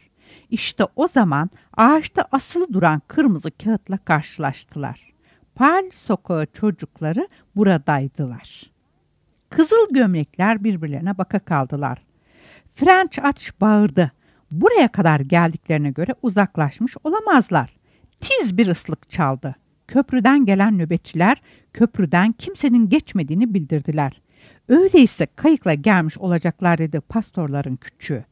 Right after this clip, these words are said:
Ve üç çocuk ortalığı ayağa kaldıran, insanı ürperten o korkunç narayı duydular. "Yakalayın!" Tam bu buyruk verildiği sırada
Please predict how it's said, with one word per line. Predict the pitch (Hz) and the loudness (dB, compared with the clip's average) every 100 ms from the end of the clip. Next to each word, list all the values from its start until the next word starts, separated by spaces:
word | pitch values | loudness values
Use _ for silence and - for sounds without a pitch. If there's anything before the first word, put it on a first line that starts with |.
| _ _ _ | _ _ _
Ve | 139 180 277 - _ _ | 0 4 2 0 _ _
üç | 330 - _ | -6 -6 _
çocuk | 180 147 - - | -6 -6 -10 -2
ortalığı | 254 254 - 170 147 - | 0 0 -4 -6 -6 -2
ayağa | 190 220 196 - | 0 0 0 -4
kaldıran, | - 170 160 139 139 196 - - - | -4 -2 -2 -2 -2 -2 -4 -14 -6
insanı | - 269 302 254 247 - | 4 4 4 0 0 0
ürperten | 208 - 226 - - 254 - _ - | -4 0 0 0 0 -2 -2 _ -4
o | 226 | -4
korkunç | - 240 247 - 359 - | -2 0 0 -2 -8 -2
narayı | 202 170 156 165 175 | 0 2 2 0 0
duydular. | 156 143 147 143 131 - _ _ - | -4 -6 -6 -4 -4 -8 _ _ 2
"Yakalayın!" | 196 - 320 349 381 370 127 - _ _ _ _ _ _ _ _ | 4 6 6 10 10 10 6 -2 _ _ _ _ _ _ _ _
Tam | - 320 427 302 | -6 -4 0 2
bu | 226 165 | 0 0
buyruk | 170 156 - | -4 -4 0
verildiği | 214 202 151 139 127 | 2 2 0 -4 -6
sırada | - 247 165 143 | 0 0 2 0